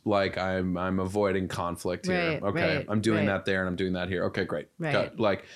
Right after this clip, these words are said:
Speaker 1: so how did I deal with it there? How do I deal with it here?
Speaker 2: Yeah,
Speaker 1: Um,
Speaker 2: yeah.
Speaker 1: but I, back to the earlier thing, I believe staying busy with, like,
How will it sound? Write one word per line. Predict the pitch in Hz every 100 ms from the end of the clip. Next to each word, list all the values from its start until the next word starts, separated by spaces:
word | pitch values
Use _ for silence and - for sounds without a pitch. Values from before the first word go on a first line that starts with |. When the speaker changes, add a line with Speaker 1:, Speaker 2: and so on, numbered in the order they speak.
| -
Speaker 1:
so | - 104
how |
did | 107 107
I |
deal | 104 107
with | 101
it | 95
there? | 113 107 104
How | 101 95
do | 92
I |
deal | 90 87
with | 82
it | 87
here? | 90 - - -
Speaker 2:
Yeah, | 196 202 185 170 165 156
Speaker 1:
Um, | - 202
Speaker 2:
yeah. | 196 165 170 160 - 113
Speaker 1:
but | 135
I, | 143 143
back | 110 - 135 139
to | 139
the | 110 110
earlier | 120 120 113 107
thing, | 107 95 95 - - _
I | - 113 113
believe | 107 110 110 110 107 101
staying | - - 107 104 98 98 95 98 -
busy | 117 104 98 101
with, | 98 95 92
like, | 95 95 92 -